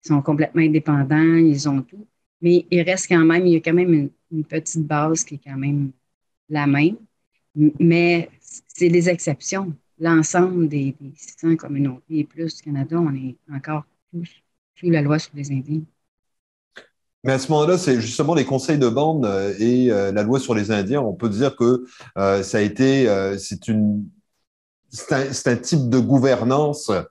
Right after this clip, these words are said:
Speaker 2: euh, qui est pas d'origine chez, euh, chez les peuples autochtones. À ce moment-là, justement, cette, euh, cette, euh, cette école des dirigeants, est-ce que vous y allez davantage,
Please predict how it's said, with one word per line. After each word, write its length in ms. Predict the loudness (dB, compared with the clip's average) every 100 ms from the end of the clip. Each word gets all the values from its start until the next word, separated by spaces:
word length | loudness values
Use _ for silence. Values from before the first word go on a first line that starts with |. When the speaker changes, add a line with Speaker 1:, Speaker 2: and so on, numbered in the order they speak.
| _ _ -2
Speaker 2:
euh, 280 | 0 0 -4
qui 220 | -2 0
est 60 |
pas 200 | 2 0
d'origine 1000 | 0 0 0 2 2 2 2 0 0 -4 -6
chez, 340 | 0 2 2
euh, 140 | 0
chez 160 | -2 -2
les 100 | -2
peuples 280 | -2 -4 -4
autochtones. 680 | -4 -6 -2 0 0 -4 -8 -20 -20 -12
À 60 |
ce 120 | -6 -2
moment-là, 220 | 0 0
justement, 460 | -2 -2 -2 0 0
cette, 340 | -2 -4 0
euh, 280 | 0 0 -6 _ _
cette, 300 | -4 -4 0
euh, 300 | 0 2 0
cette 220 | 0 -2
école 320 | -2 0 0 2
des 120 | 2
dirigeants, 600 | 2 2 2 2 0 0
est-ce 160 | -2
que 80 | -4
vous 380 | -2 0 -2 0
y 80 | 2
allez 180 | 4 4
davantage, 880 | 2 2 0 2 2 2 -2 -8